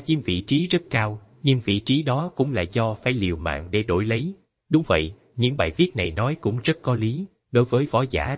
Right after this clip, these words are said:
thì thân pháp, phương pháp công kích, thuật đạo dẫn, ba loại bí tịch chiếm vị trí quan trọng nhất. Thuật đạo dẫn quyết định khả năng đề cao thực lực của võ giả, còn thân pháp và phương pháp công kích lại quyết định đến năng lực thực chiến của võ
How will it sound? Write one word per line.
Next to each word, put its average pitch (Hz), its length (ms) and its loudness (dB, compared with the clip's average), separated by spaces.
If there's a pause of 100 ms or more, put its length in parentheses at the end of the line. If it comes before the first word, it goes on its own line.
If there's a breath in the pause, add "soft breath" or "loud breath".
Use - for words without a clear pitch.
thì 85 120 -4
thân 107 240 -2
pháp, 151 260 -2 (380)
phương 127 220 4
pháp 175 260 -2
công 110 180 2
kích, 185 220 2 (360)
thuật 131 220 6
đạo 92 260 2
dẫn, 123 300 0 (280)
ba 139 160 2
loại 85 280 0
bí 160 160 2
tịch 117 200 0
chiếm 170 180 2
vị 95 220 0
trí 170 220 -4
quan 131 220 0
trọng 82 220 -2
nhất. 175 160 -2 (360)
Thuật 147 160 2
đạo 120 180 2
dẫn 139 260 0
quyết 233 180 -2
định 107 280 0
khả 135 180 -2
năng 147 280 -2
đề 98 240 2
cao 135 180 0
thực 104 280 -4
lực 95 240 -2
của 135 120 0
võ 113 280 0
giả, 98 320 -4 (480)
còn 120 220 2
thân 131 180 2
pháp 180 240 -2 (100)
và 101 100 -2
phương 135 220 0
pháp 185 300 -6
công 139 160 0
kích 233 160 0 (260)
lại 113 200 2
quyết 226 180 -2
định 110 260 -2
đến 139 200 0
năng 131 160 -4
lực 98 240 -4
thực - 200 -4
chiến 147 240 0
của 117 120 -2
võ 104 180 0